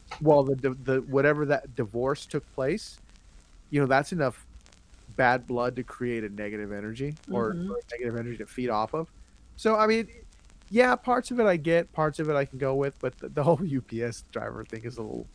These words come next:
Speaker 1: it's a little forward for a U P S driver, unless she knows him. In which
Speaker 2: I
Speaker 1: case,
Speaker 2: mean
Speaker 1: why do you know a U P S driver so well? My fucking U P S driver just comes, drops off packages and splits. Like, I, I, I, he doesn't say hi or anything.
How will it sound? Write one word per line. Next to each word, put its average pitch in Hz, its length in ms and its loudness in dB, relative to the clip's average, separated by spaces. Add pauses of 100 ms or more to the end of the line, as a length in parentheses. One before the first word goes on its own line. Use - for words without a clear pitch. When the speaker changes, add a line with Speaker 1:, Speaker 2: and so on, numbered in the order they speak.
(340)
Speaker 1:
it's - 100 -10
a 370 40 2
little 427 100 6
forward 175 420 4
for 127 160 -4
a 127 60 -2
U 131 100 0
P 123 180 -4
S 139 200 -2
driver, 113 260 -8
unless 143 160 0
she 139 160 -8
knows 131 320 -2
him. 139 180 -6 (600)
In 131 100 0
which 135 160 4
Speaker 2:
I - 40 -2
Speaker 1:
case, - 60 -2
Speaker 2:
mean 135 220 0
Speaker 1:
why 135 100 6
do 147 60 4
you 143 60 0
know 143 80 0
a 139 40 0
U 139 160 -2
P 135 140 -4
S 143 140 -4
driver 117 200 -12
so - 180 -12
well? - 160 -10 (380)
My 208 120 0
fucking 247 280 0
U 175 120 -2
P 170 140 2
S 180 120 2
driver 139 300 0
just 131 240 -4
comes, 143 360 -4
drops 135 380 0
off 135 160 2
packages 135 380 -2
and 120 80 -6
splits. - 720 -2 (420)
Like, 139 140 2
I, 165 200 6 (100)
I, 170 180 6
I, 170 220 4
he 190 120 2
doesn't 185 160 0
say 147 140 0
hi 139 340 0
or 117 140 -2
anything. 127 360 -10